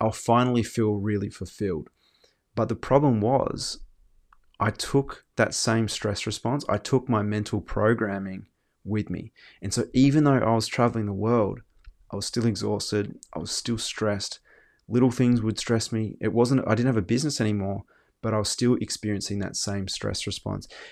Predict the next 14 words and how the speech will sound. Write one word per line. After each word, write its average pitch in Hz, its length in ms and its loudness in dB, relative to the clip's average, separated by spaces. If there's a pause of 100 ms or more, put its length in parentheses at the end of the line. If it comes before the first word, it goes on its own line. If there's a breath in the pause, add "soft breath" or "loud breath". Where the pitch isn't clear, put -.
And 117 160 4
this 147 160 4
is 180 100 -2
what 180 140 4
made 113 240 4
me 110 80 0
start 104 280 0
to 110 120 -4
really 104 540 -2 (240)
dive 104 320 0
in 101 80 -2
and 98 100 -4
start 95 280 -2
doing 98 340 -6